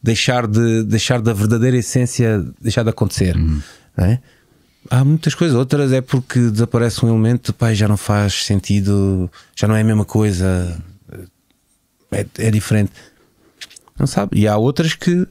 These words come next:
Speaker 1: é ad eterno. E vem
Speaker 2: Uhum.
Speaker 1: um, e vem outro, e et cetera, e et cetera. E as coisas
Speaker 2: Continuam a fazer sentido.
Speaker 1: fo-, continuam a fazer sentido.
Speaker 2: Carlos C C, muito obrigado. <laughs> Eh,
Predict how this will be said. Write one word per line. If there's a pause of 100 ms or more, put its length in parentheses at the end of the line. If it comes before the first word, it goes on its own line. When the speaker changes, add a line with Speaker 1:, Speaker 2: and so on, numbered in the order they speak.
Speaker 1:
é
ad
eterno. (160)
E
vem
Speaker 2:
Uhum.
Speaker 1:
um,
e
vem
outro,
e
et
cetera,
e
et
cetera.
E
as
coisas
Speaker 2:
Continuam
a
fazer
sentido.
Speaker 1:
fo-,
continuam
a
fazer
sentido. (1300)
Speaker 2:
Carlos (160)
C
C, (440)
muito
obrigado.
<laughs> (260)
Eh,